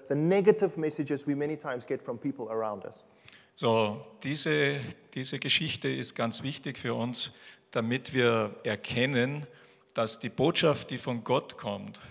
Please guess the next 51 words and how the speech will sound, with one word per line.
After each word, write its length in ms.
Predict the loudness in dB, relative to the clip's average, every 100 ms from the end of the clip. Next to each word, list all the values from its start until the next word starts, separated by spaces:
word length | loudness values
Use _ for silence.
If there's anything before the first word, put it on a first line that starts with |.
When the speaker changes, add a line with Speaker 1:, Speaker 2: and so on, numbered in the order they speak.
| -10
Speaker 2:
eine 180 | -6 -4
ganz 300 | -4 -4 -6
andere 460 | -2 -2 0 -2 -2
ist 420 | -4 -6 -6 -10 -18 -20 -20 -8
als 480 | -6 -4 -4 -6
diejenige, 720 | -8 -4 -2 -2 -2 -2 -4
die 200 | -6 -12
von 280 | -10 -8 -6
anderen 460 | -6 -6 -8 -10 -8
Menschen 440 | -8 -8 -8 -8
zu 160 | -8 -8
uns 240 | -8 -10
kommt. 320 | -12 -14 -14 -16 0
Speaker 1:
I've 180 | 2 4
been 120 | 2
a 40 | 2
pastor 400 | 2 0 0 0
a 20 |
few 220 | 0 -2
years, 320 | 4 4 4
and 220 | 0 -2
when 120 | 0 0
you 80 |
do 160 | 0 0
any 200 | 0 -4
kind 200 | -4 -6
of 140 | -6
counseling, 500 | -4 -4 -2 -4 -2
you 120 | -2 -2
oftentimes 580 | -2 -4 -2 -4 -2
meet 180 | -4 -4
people 300 | -4 -6 -6
who 60 | -8
say, 260 | -4 -2 0
"You 140 | 2
know, 200 | 2 2 -4 -20 -20 -2
this 240 | 4 4 4
person 440 | 2 2 0 -6 -8
ruined 680 | -10 -2 4 6 6 4 2
my 240 | 2 2
life 360 | 4 4 2 -2
with 200 | -6 -2
what 180 | 0 0
they 120 | -2
did 240 | -2 -2 -2
and 100 | -6
what 140 | -6
they 100 | -6
said 300 | -8 -6 -8 -8
to 80 |
me." 160 | -16